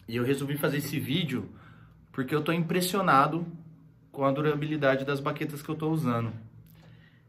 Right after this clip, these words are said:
E a gente que é batera, eu acho que isso é importante compartilhar coisas boas, né?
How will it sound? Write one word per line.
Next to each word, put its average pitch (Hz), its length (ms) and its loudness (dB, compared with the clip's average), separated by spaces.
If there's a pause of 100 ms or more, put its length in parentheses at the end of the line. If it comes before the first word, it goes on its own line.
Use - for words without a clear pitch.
(260)
E 117 760 -2
a 104 80 -2
gente 127 280 -4
que 165 80 -2
é - 20 2
batera, 127 480 4
eu 131 160 4
acho 123 220 2
que 123 180 -2
isso 123 560 -4
é 110 160 0
importante 127 540 -4
compartilhar 127 500 -2
coisas 131 320 -2
boas, 113 440 -2
né? 104 180 -6